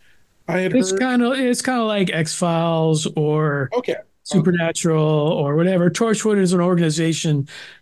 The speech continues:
Speaker 2: that is based in Cardiff over in England.
Speaker 1: Mm.
Speaker 2: And there's a, a rift that basically brings in all these demons and monsters and whatever.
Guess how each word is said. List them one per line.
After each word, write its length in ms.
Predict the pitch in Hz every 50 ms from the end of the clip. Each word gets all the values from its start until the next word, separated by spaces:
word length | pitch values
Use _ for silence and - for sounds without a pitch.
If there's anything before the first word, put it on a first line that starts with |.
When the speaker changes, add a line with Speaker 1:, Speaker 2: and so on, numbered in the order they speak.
| _ -
Speaker 2:
that 340 | 170 175 165 165 160 160 151
is 240 | 156 151 147 139 131
based 420 | - - 160 160 170 160 160 -
in 140 | 160 143 143
Cardiff 680 | 156 - - 175 180 180 160 139 131 - - - - - _ -
over 280 | 175 147 139 147 143
in 280 | 135 127 127 127 131 -
England. 480 | 170 170 170 151 127 117 117 123 127 - _ _ _ -
Speaker 1:
Mm. 180 | 135 127 120 123 - - - - - _ _ -
Speaker 2:
And 440 | 180 160 156 160 156 151 151 151 151
there's 220 | 156 151 147 139 151
a, 140 | 143 139 147 - _ _ _ _ _ _ _ -
a 120 | 175 151
rift 500 | 151 160 170 180 185 170 156 156 156 -
that 220 | - 151 143 156 -
basically 440 | 165 151 151 151 151 165 156 143 139
brings 380 | 139 156 156 156 156 147 131
in 160 | 147 147 147
all 160 | 147 147 143 143
these 180 | 143 143 143 135
demons 520 | - - 143 139 143 151 143 147 143 131
and 360 | 139 131 131 131 127 123 117 -
monsters 680 | 143 131 131 143 139 - - - 143 139 139 127 123
and 120 | 135 131 131
whatever. 420 | 139 147 160 156 143 131 123 -